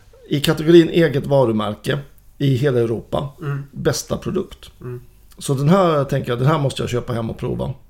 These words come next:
Speaker 2: Mm.
Speaker 1: Långkokt griskind, Garant.
Speaker 2: Men det har du inte gjort?
Speaker 1: Nej, det ska vi. Ska göras.
Speaker 2: Ja.
Speaker 1: Och sen så tänkte jag på, har du jobbat med sån här, eh, sprayolja?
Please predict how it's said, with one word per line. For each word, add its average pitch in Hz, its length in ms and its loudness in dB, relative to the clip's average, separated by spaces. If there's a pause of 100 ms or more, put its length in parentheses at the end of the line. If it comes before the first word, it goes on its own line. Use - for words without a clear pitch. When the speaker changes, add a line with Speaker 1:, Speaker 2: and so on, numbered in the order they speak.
Speaker 2:
Mm. 117 200 -8
Speaker 1:
Långkokt 143 600 -4
griskind, 127 840 -6 (100)
Garant. 123 640 -6 (340)
Speaker 2:
Men 139 140 -8
det 143 80 -6
har 151 60 -6
du 151 80 -4
inte 123 140 -6
gjort? 113 240 -8 (140)
Speaker 1:
Nej, 156 220 -2 (380)
det 147 120 -2
ska 139 240 4
vi. 165 240 -2
Ska 135 320 -2
göras. 135 460 -2 (160)
Speaker 2:
Ja. 127 220 -10 (1000)
Speaker 1:
Och 143 140 -4
sen 147 140 2
så 180 300 2 (240)
tänkte 202 300 0
jag 139 140 -2
på, 131 480 0 (440)
har 143 100 0
du 147 120 2
jobbat 180 380 0
med 139 180 0
sån 143 160 0
här, 113 540 0
eh, 104 60 -8
sprayolja? 160 1120 -4